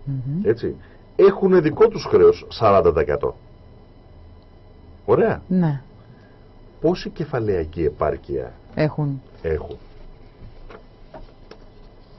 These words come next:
Speaker 2: Καθίστε καλά. Ένα κόμμα πέντε τοις εκατό. Δηλαδή, ανύπαρκτα.
Speaker 1: Ε, τίποτα.
Speaker 2: Και μάλιστα
Speaker 1: Ενάμιση τοις εκατό κεφαλαϊκή, ε, επάρκεια έχουν οι τράπεζες.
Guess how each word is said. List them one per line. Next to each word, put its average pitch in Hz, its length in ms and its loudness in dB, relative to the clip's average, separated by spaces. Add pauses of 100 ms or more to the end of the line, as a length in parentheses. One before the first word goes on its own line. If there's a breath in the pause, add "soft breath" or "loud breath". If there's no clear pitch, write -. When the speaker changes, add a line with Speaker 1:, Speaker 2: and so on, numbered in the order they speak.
(1600 soft breath)
Speaker 2:
Καθίστε - 400 -8
καλά. 67 340 -6 (140)
Ένα 180 380 -6
κόμμα 117 260 -4
πέντε 120 320 -4
τοις 101 100 -2
εκατό. 82 320 -8 (1800)
Δηλαδή, 78 400 -8
ανύπαρκτα. - 580 -8
Speaker 1:
Ε, - 120 -14
τίποτα. 131 440 -6 (1300 soft breath)
Speaker 2:
Και 85 120 -2
μάλιστα 90 540 -4 (1300)
Speaker 1:
Ενάμιση 202 420 4
τοις 196 120 4
εκατό 165 340 0
κεφαλαϊκή, 160 640 -2
ε, 139 400 -4
επάρκεια 151 420 -2
έχουν 156 180 -2
οι 147 60 -2
τράπεζες. 131 580 -4